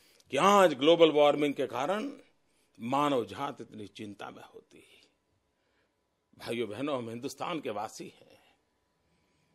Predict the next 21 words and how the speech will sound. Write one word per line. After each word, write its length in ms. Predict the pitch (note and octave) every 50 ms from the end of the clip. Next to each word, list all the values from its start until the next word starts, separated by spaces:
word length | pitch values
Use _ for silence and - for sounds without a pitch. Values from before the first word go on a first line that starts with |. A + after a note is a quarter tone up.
| _ _ _ _ -
गंगा 420 | A2+ G#2+ B2+ C3 C3 C#3 D3 D3 C#3+
में 200 | C#3 B2+ A2+ G2+
डुबकी 300 | B2+ B2+ C3 - D3 C#3
लगा 340 | B2 A#2+ A2+ A#2+ C3 C3+ B2
करके 260 | C#3 C3+ B2+ A#2+ A#2+
पवित्र 420 | F#2+ - A#2+ B2+ D#3 C#3 - C3
होने 360 | A#2+ G2+ A#2 B2 C3+ D#3 D#3+
की 120 | - - B2+
स-, 160 | - - -
सपना 480 | A#2 G#2+ - - B2+ - - E3+ D#3+ A#2+
हर 140 | G#2 C#3+
किसी 300 | D3 C3+ D3 C3+ - -
का 120 | - - -
होता 440 | - - - - _ - - - -
है। 260 | - - - - _ _ _ _ _ _ _ _ _ _ _ _ _ - - - - -
जो 160 | B2+ C#3+ G#3+ G#3+
गंगा 340 | - A3 A3+ A#3 A#3+ C4+
हमें 280 | B3 A3+ A#3 B3 A#3+ B3
पवित्र 340 | G#3+ G#3 G#3+ F#3+ - A#3 G#3
करती 320 | - G3 F3+ E3 F#3+ A3+
थी, 480 | F#3+ F3 B3+ D#4 D4+ A#3+ E3+ - -